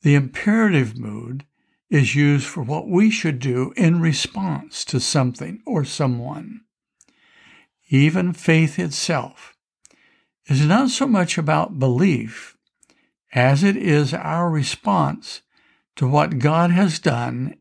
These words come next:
in Christ. If it's hard for you to grasp faith in that way, in that sense, maybe you can see it by comparing faith to love, which is perhaps a, a little easier.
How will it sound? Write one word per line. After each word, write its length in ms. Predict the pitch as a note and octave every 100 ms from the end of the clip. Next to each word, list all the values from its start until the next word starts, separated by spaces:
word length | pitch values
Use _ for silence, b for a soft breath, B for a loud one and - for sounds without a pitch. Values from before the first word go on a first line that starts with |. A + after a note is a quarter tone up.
| _
in 300 | - F3+ F3
Christ. 680 | - G#3+ F3+ - - - - _ _ _ _ _ _ _ _ _ _ _ - _ B B B B B B
If 160 | D#3+
it's 140 | F3+ -
hard 280 | A#3 A#3+ A3
for 120 | G#3
you 160 | F3+
to 100 | D3+
grasp 640 | C3+ D#3 C3+ B2+ B2+ - - -
faith 520 | - F3 C#3 B2+ -
in 260 | - F3+ C#3+
that 280 | C#3 -
way, 380 | C3 B2 A#2+ -
in 160 | - C3+
that 220 | C3 D3+
sense, 600 | - - B2+ - - - - b b b b b b b -
maybe 380 | D3 D#3 F#3+
you 200 | G#3+ G#3
can 160 | G3+ G3
see 260 | - - F3+
it 180 | D3
by 180 | C#3+ C3+ - - -
comparing 520 | D3 C#3+ D#3 C#3+ C3+
faith 580 | B2+ - D3+ C3 B2 -
to 100 | D#3
love, 520 | C#3+ G3 D3+ B2 C3 _ b b b b
which 220 | F3+ -
is 280 | D#3+ C3+ - F4 G3+ -
perhaps 560 | G3 E3 E3+ D#3+ -
a, 200 | D#3+ C#3 -
a 100 | D#3+
little 380 | D3 D3 C3 D3 -
easier. 640 | G#3+ A3 - C3+ - B2+